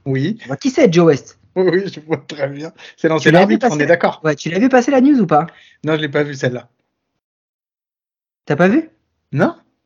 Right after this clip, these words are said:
Speaker 2: Bon, eh ben, euh, l'ami Joe West a eu la, la très, très bonne idée, euh, enfin, très, très bonne idée, je ne sais pas, mais
Speaker 1: Enfin, il a
Speaker 2: il,
Speaker 1: eu une
Speaker 2: il,
Speaker 1: idée,
Speaker 2: il,
Speaker 1: quoi.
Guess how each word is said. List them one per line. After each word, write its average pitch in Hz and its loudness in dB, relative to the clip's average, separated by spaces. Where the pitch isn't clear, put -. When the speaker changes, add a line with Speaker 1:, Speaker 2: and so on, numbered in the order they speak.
Speaker 2:
Bon, 117 -2
eh 151 6
ben, 156 4
euh, 151 4
l'ami 240 4
Joe 294 2
West 196 0
a 165 6
eu 269 6
la, 147 6
la 156 4
très, 247 -2
très 214 -2
bonne 208 4
idée, 185 0
euh, 139 2
enfin, 127 -4
très, - -12
très - -4
bonne 127 2
idée, 127 4
je 123 0
ne 135 4
sais 160 4
pas, 240 6
mais 147 0
Speaker 1:
Enfin, 160 4
il 170 2
a 156 0
Speaker 2:
il, 156 -2
Speaker 1:
eu 160 -2
une 165 -2
Speaker 2:
il, 165 -4
Speaker 1:
idée, 165 0
Speaker 2:
il, 233 0
Speaker 1:
quoi. 180 -6